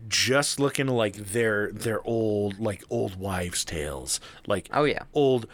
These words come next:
Speaker 1: mythological beings, like, their gods and shit, it's still fucking amazing.
Speaker 2: It's so cool. So I'd like to do it some more, 'cause
Speaker 1: Yeah.
Speaker 2: Damn. There was some fantastic shit.
Speaker 1: Yeah. Not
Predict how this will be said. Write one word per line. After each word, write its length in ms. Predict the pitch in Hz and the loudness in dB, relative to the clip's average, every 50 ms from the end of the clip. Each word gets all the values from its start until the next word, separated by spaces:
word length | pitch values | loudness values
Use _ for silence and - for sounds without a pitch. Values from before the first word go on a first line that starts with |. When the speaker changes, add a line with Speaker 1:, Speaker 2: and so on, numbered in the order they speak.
| - - - | -18 -12 -4
Speaker 1:
mythological 800 | 135 139 156 156 156 151 147 139 139 135 135 120 - - 123 113 | 0 0 0 2 2 2 4 4 6 4 4 0 0 -2 -2 -2
beings, 560 | 107 104 127 127 123 117 113 110 101 98 - | 0 0 2 2 4 2 2 0 0 0 0
like, 140 | 110 110 - | 0 0 0
their 240 | - 143 139 139 127 | 2 2 4 4 4
gods 500 | 131 131 120 117 113 110 104 95 - 98 | 4 2 4 4 4 2 0 -2 -2 -2
and 80 | 92 | 0
shit, 240 | - - 117 101 - - | 0 0 0 -2 -2 -2
it's 200 | - 175 165 - | -2 0 4 4
still 560 | - - - - 151 160 170 160 135 110 - - - - - | 4 4 4 4 4 4 6 4 2 0 -2 -8 -20 -20 -20
fucking 920 | _ - - - - - - - - 196 180 175 170 - - 143 131 127 127 | _ -20 -18 -16 -16 -16 -14 2 4 6 6 6 4 0 -2 -2 -2 0 -2
amazing. 880 | 123 117 110 107 110 117 135 147 156 160 160 160 160 156 156 147 143 139 | -4 -4 -4 -4 -2 0 2 4 6 6 6 6 6 6 6 6 6 4
Speaker 2:
It's 80 | 127 120 - 131 123 | 4 4 6 6 6
so 280 | 151 196 202 190 170 139 | 6 8 8 8 6 4
cool. 220 | - - - 110 98 - | 2 -2 -4 -4 -2 0
So 160 | - - 160 | 4 4 6
I'd 80 | 165 | 8
like 160 | 160 196 226 - | 8 6 6 6
to 80 | 196 165 | 2 2
do 160 | 160 165 143 | 2 2 2
it 80 | 120 - | 2 2
some 180 | - - 123 | 0 0 0
more, 300 | 123 117 117 110 104 - | 0 0 0 0 0 0
'cause 400 | - - 123 110 107 107 - - - - - - - - - - | -2 0 -2 0 0 0 -2 -4 -4 -10 -16 -18 -18 -16 -6 -2
Speaker 1:
Yeah. 320 | 117 113 107 101 90 85 - - - | 0 0 0 0 -2 -4 -6 -6 -2
Speaker 2:
Damn. 600 | - 135 139 135 135 135 127 120 104 95 87 - - - - - - | 0 0 2 2 2 4 4 2 2 0 -2 -8 -14 -18 -18 -14 -12
There 340 | 90 101 160 175 175 160 139 | -4 2 4 4 6 4 4
was 100 | 131 - | 4 4
some 180 | - 127 98 | 2 2 0
fantastic 720 | - - 107 92 - - 117 127 123 120 - - - - | -2 -2 -4 -2 -2 -2 0 2 2 2 0 -4 -4 -4
shit. 280 | - - - - - - - - - - - - - | -4 2 2 2 2 2 -4 -12 -16 -16 -18 -10 -6
Speaker 1:
Yeah. 220 | 87 87 73 67 - - - - | -6 -4 -4 -6 -8 -12 -14 -6
Not 420 | - 95 101 104 110 117 120 120 | -2 0 2 4 4 4 2 0